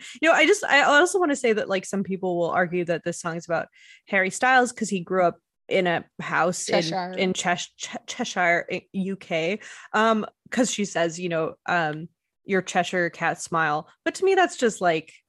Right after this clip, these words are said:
Speaker 1: um, I just <laughs> recently learned the actual meaning of red herring. To me, that's a red herring. Like, that's just her g-, throwing us one little, like, "Here you go." We'll just
Speaker 2: Yeah. Or it just,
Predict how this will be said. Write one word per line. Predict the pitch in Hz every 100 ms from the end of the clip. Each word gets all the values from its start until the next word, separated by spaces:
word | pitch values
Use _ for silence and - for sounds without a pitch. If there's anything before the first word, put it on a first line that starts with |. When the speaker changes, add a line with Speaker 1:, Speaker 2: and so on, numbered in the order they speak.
| _ _ -
Speaker 1:
um, | 185 170 151 151 -
I | 226
just | 226 294
<laughs> | 240
recently | 254 - 208
learned | 175 175 180
the | 175
actual | 160 - 170 160 - _ -
meaning | 170 175 175
of | 160 156
red | 165 147
herring. | 156 170 196
To | 220
me, | 240
that's | 208 202
a |
red | 165 151
herring. | 143 131 - 196
Like, | 202 175
that's | 175
just | 165 151
her | 175 160 160
g-, | - - -
throwing | 233 233 220
us | 214
one | 190 190
little, | 190 180 175
like, | 165 165 _ -
"Here | 349
you | 294
go." | 170 156 - _ _ -
We'll | 277
just | 320
Speaker 2:
Yeah. | 214 208 _ _
Or | 247 359 392 262
it | 247
just, | 254 254 -